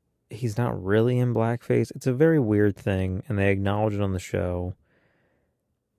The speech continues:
But it's so funny to me that, like, you can't watch that episode. They scrubbed that episode from existence because of that. But yet this is a show where, like,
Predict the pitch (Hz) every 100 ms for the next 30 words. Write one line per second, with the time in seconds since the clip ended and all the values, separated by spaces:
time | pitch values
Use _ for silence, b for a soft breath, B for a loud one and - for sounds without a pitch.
0 | _ _ - 101 98 - 113 113 - 101
1 | 104 - 101 95 98 101 92 92 90 -
2 | - _ _ _ _ _ _ _ _ _
3 | _ _ _ _ _ _ _ - 101 101
4 | 123 117 92 95 - 92 95 101 - 110
5 | 113 107 98 - 107 92 92 92 95 -
6 | - 104 107 107 104 104 - - 110 -
7 | 113 - 123 - - - - _ _ _
8 | _ _ _ _ _ _ _ _ 104 95
9 | 98 92 - _ _ _ _ _ _ _
10 | _ _ _ 110 104 95 104 - 101 92
11 | - 104 95 92 92 92 90 90 -